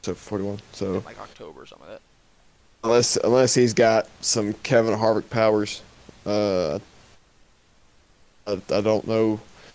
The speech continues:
Speaker 1: how much longer we can see, we'll see of him.
Speaker 2: I think it's a number of things. I think age is gonna factor in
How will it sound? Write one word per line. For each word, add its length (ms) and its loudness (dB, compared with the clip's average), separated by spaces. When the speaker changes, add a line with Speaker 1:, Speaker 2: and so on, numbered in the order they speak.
Speaker 1:
how 60 -6
much 160 -6
longer 180 0
we 60 -4
can 60 -8
see, 340 -4
we'll 180 -4
see 240 -4
of 120 -8
him. 200 -6
Speaker 2:
I 80 -12
think 140 -10
it's 120 -12
a 60 -20
number 240 -12
of 80 -14
things. 480 -20
I 80 -14
think 260 -16
age 280 -14
is 100 -20
gonna 160 -20
factor 420 -18
in 120 -20